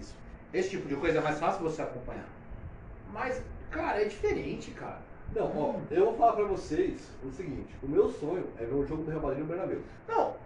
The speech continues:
Speaker 2: não vou dizer que é um sonho, mas eu gostaria também, porra.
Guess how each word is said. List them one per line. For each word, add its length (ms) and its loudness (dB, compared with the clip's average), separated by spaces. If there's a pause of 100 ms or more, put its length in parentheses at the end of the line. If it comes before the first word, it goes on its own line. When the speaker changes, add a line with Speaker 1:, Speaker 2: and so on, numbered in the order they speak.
(240)
Speaker 2:
não 100 4
vou 100 6
dizer 180 6
que 60 4
é 60 10
um 100 10
sonho, 300 4 (220)
mas 140 10
eu 100 10
gostaria 500 8
também, 300 8
porra. 320 10